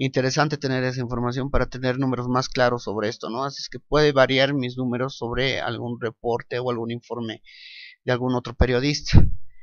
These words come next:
Y como les digo, yo me, yo me baso mucho en lo que son las estadísticas de para el fútbol punto, de para el fútbol punto com, pero he visto algunos errores también en esa planilla, así es que ahora estoy contrastando con otros informes más,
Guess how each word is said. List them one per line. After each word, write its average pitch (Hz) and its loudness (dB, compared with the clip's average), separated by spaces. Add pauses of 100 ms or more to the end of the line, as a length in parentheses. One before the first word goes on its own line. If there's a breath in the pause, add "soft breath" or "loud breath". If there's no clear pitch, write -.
(200)
Y 135 -4
como 139 0
les 139 0
digo, 151 4
yo 147 4
me, 139 0
yo 135 -2
me 123 -2
baso 139 0
mucho 143 -2
en 127 -4
lo 127 -4
que 123 -10
son 135 0
las 123 0
estadísticas 123 0
de 120 0
para 117 6
el 117 -2
fútbol 127 -4
punto, 110 -8 (1160 loud breath)
de 117 -6
para 120 2
el 123 2
fútbol 131 -4
punto 127 -8
com, 214 0 (240)
pero 131 -2
he 147 2
visto 165 2
algunos 147 4
errores 143 6
también 135 2
en 131 0
esa 131 0
planilla, 143 4
así 147 -4
es - -10
que - -2
ahora 139 4
estoy 139 -2
contrastando 135 0
con 135 -4
otros - -6
informes 131 -2
más, 156 4